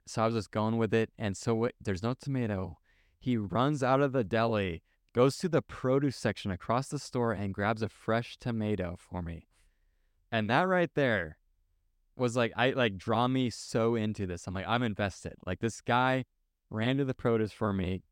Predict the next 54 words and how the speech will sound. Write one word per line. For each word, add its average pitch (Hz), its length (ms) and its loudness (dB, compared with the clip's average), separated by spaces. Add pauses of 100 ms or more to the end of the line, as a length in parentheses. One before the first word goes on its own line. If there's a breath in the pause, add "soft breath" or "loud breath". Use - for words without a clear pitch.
grabbed 110 280 2
me 127 100 0
a 123 40 0
tomato. 92 680 0 (560)
I'm 139 100 0
not 170 160 2
gonna 123 200 0
leave 98 220 2
and 95 160 0
be 95 120 0
an 85 60 -2
asshole - 560 -8 (920)
to 107 100 -2
this 90 180 -4
guy, 73 200 -4
right? 85 320 -2
And 117 120 0
there's 131 140 0
a 143 60 2
guy 151 200 2
behind 139 400 0
me 117 120 0
who's, 113 160 -2
like, 104 240 0 (280)
in 117 220 0
line. 107 380 -2
He's 101 140 -4
just 104 160 -6
like, 82 200 -8
"Oh," 90 320 -4
he's 87 120 -8
just 95 160 -8
so 123 180 -2
getting 101 340 -4
angry 101 540 -2
'cause 92 140 -2
it's 92 140 -6
taking 117 300 -2
so 87 200 -4
long. 80 240 -4 (800 soft breath)
And 120 140 0
I 131 60 4
kinda 165 200 2
look 135 220 2
at 120 140 2
him 107 240 2
and 98 80 0
I'm 110 100 0
just, 117 160 -4
like, 113 180 0
thinking 123 200 0
to - 20 0
myself, 90 400 -2
like, 82 300 -6